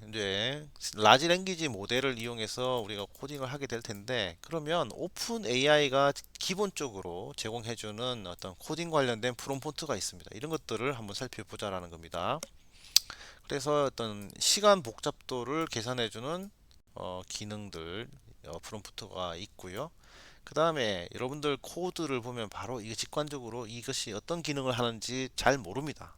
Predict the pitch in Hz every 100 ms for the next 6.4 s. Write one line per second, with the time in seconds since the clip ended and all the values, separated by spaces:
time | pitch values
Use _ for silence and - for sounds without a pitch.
0 | - 92 127 156 - 110 107 101 90 117
1 | 165 - - - - - - - 147 131
2 | 143 - 180 - 175 170 156 143 131 120
3 | 127 147 160 165 - - - 92 90 90
4 | 87 87 95 104 107 98 87 98 160 117
5 | 90 82 80 - 110 - 131 131 131 -
6 | - 80 80 165